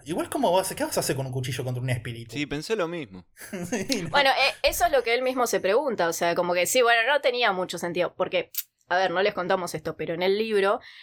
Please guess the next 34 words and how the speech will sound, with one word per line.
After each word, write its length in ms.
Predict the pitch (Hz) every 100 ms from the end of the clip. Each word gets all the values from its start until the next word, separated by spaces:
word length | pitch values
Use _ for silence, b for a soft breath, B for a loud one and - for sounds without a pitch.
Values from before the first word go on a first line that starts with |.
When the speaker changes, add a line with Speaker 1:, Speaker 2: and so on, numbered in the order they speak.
| B
Speaker 3:
lo 220 | 175 180
que 120 | 165
se 200 | 170 170
hace 240 | 185 226 196
es 100 | 190
resumir 400 | 196 180 185 208
como 220 | 190 170
noventa 520 | 160 175 196 190 180
horas 220 | 185 202
de 80 | 185
entrevista 720 | 175 180 185 214 - 196 190
entre 280 | 175 160 160
el, 280 | 151 147 147 -
quien 160 | 151
escribe 560 | 151 - 202 190 214 285 B B B
y, 380 | 202 226 226 -
eh, 560 | 175 165 160 156 - - - _ -
el 100 | 185
propio 300 | 202 190 175
Ricardo. 340 | 170 175 160
Entonces 340 | 160 180 202 -
es 100 | -
como 320 | 233 202 -
todo 160 | 202 214
un 160 | 214
diálogo, 420 | 247 254 226 233
por 120 | 233 175
eso 140 | 170
se 100 | 170
hace 160 | 160 151
bastante 340 | - 180 175
ameno 240 | 170 170 170
de 80 |
leer, 240 | 170 208